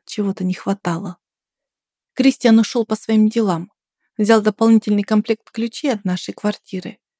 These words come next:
а я осталась ждать его в одиночестве. От нечего делать я решила снова попробовать позвонить Николасу. Не знаю зачем, просто так решила. И решила сделать это со своего номера. "Алло,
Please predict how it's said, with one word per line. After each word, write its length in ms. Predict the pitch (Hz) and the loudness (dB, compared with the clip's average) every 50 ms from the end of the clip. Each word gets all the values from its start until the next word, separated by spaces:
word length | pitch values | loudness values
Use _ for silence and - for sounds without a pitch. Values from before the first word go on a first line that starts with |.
| _ _ _ | _ _ _
а 100 | - 233 | -4 -2
я 160 | 240 285 269 | 0 0 0
осталась 400 | - - - 214 214 214 190 180 | 0 -2 -4 -4 -4 -4 -4 -6
ждать 260 | - - 185 - - | -4 -6 -6 -6 -6
его 140 | 196 185 185 | -8 -8 -8
в 100 | 190 185 | -8 -8
одиночестве. 840 | 185 180 185 185 180 185 196 - - - _ _ - - 226 202 - _ _ _ _ _ _ _ _ _ _ _ _ _ _ _ _ _ _ _ _ _ _ _ _ _ | -8 -6 -6 -6 -6 -8 -10 -12 -16 -20 _ _ -16 -16 -16 -16 -18 _ _ _ _ _ _ _ _ _ _ _ _ _ _ _ _ _ _ _ _ _ _ _ _ _
От 160 | - 214 202 | -10 -2 2
нечего 340 | 277 277 262 - 233 226 240 | 4 4 4 2 0 -4 -2
делать 340 | 226 285 294 262 254 233 - - | -2 0 0 -2 -2 -4 -6 -4
я 160 | 240 294 294 | -2 -2 0
решила 320 | 285 262 - - 262 262 | 0 -2 -4 -4 -4 -4
снова 360 | 247 - - 202 185 - 170 | -4 -4 -4 -6 -4 -4 -6
попробовать 580 | - - 180 - - 196 208 190 175 185 180 - | -8 -8 -8 -6 -6 -6 -6 -6 -6 -8 -8 -8
позвонить 460 | - 190 190 190 202 190 196 190 - - | -8 -10 -8 -6 -6 -6 -6 -6 -6 -4
Николасу. 720 | 196 190 185 185 - 185 180 - 190 - - - - 202 - _ _ _ _ _ _ _ _ _ _ | -4 -4 -4 -6 -10 -14 -14 -14 -14 -16 -20 -20 -20 -20 -20 _ _ _ _ _ _ _ _ _ _
Не 180 | 214 226 240 233 | 0 2 2 2
знаю 320 | 220 220 214 202 180 175 - | 2 2 2 2 2 0 -4
зачем, 520 | 180 - - - - 214 214 196 185 _ _ _ _ _ _ _ _ _ | -10 -14 -16 -16 -14 -12 -12 -12 -12 _ _ _ _ _ _ _ _ _
просто 280 | - 330 311 - - - | 0 0 0 0 -2 -6
так 220 | - 196 - - | -4 -6 -6 -4
решила. 540 | 202 196 - - - - 202 196 208 - _ _ _ _ _ _ _ _ _ _ _ _ | -6 -6 -6 -8 -10 -12 -12 -14 -16 -18 _ _ _ _ _ _ _ _ _ _ _ _
И 100 | - 208 | 2 4
решила 340 | 233 254 254 - - 294 262 | 4 4 2 2 0 0 0
сделать 280 | 226 - 240 233 226 - | 0 2 2 0 2 0
это 240 | 220 - 208 190 - | -4 -6 -6 -8 -10
со 160 | - - 226 | -12 -14 -14
своего 400 | - - - 208 202 202 190 175 | -10 -6 -2 -2 -2 -2 -2 -4
номера. 540 | 160 170 175 180 175 170 170 - - 196 - _ _ _ _ _ _ _ _ _ _ _ _ _ _ _ _ _ | -6 -6 -8 -8 -10 -12 -12 -14 -16 -16 -18 _ _ _ _ _ _ _ _ _ _ _ _ _ _ _ _ _
"Алло, 460 | - - 285 285 269 269 269 302 311 | -2 0 2 2 2 2 0 -2 -4